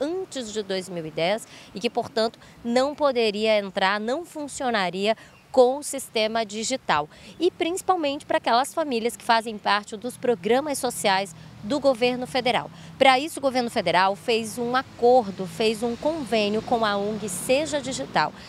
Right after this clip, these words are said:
E é ela que é responsável pela distribuição desses kits e também por agendar encontros com a população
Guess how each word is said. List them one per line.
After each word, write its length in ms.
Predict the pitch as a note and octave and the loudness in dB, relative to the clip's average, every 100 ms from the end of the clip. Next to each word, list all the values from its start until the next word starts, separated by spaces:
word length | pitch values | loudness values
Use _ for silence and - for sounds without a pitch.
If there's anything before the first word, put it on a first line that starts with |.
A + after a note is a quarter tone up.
| - - | -12 2
E 120 | A#3+ | 6
é 160 | A#3 | 8
ela 220 | B3+ E4 E4 | 8 4 0
que 80 | |
é 40 | B3+ | -2
responsável 680 | A#3 - E3+ - G#3 G3+ G3 | -2 -4 -8 2 2 2 -4
pela 240 | A3+ G#3+ | -2 -2
distribuição 800 | F#3 D#4+ - C#4 C4+ C#4+ C4 A#3 | -2 -6 -4 -6 -4 -4 -2 -2
desses 300 | A3 - A3+ | -4 -4 -8
kits 420 | - G3 F3+ A#3 - - - | -6 -6 -4 -6 -8 -12 -10
e 60 | |
também 340 | - D#4+ C4+ C#4+ | 0 0 2 -2
por 240 | - C#4 | -2 4
agendar 520 | C4 B3+ B3+ B3 B3 | 4 4 0 2 2
encontros 720 | C#4 D4 - B3+ B3+ B3+ B3 - | 0 -6 2 4 4 -2 -4 -6
com 300 | - A#3+ C#4 | 0 0 0
a 60 | |
população 600 | C4 B3+ A3+ F#3+ - A3 | -6 -6 -2 -2 -2 -6